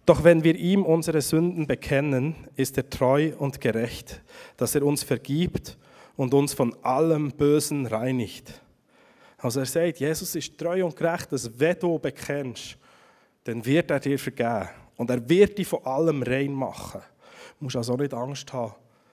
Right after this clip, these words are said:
dass es wieder zurückkommt. Wenn du es nicht mehr aktiv reinlässt, wird es wegbleiben. Und der zweite ist Römer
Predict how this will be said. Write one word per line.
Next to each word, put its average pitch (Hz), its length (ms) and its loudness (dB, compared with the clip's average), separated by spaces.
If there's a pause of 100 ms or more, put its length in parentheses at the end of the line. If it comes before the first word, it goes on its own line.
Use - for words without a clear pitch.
(380)
dass 104 160 -12
es 107 140 -10
wieder 117 180 -8
zurückkommt. - 800 -12 (1400)
Wenn 104 120 -12
du 131 100 -2
es 131 140 -4
nicht 135 160 0
mehr 135 320 -2 (580)
aktiv - 580 -8
reinlässt, 117 680 -8 (220)
wird 110 240 -10
es - 100 -16
wegbleiben. 101 560 -12 (840)
Und 113 180 -8
der 117 100 -10
zweite 147 680 0 (1200)
ist 120 240 -8
Römer 147 300 0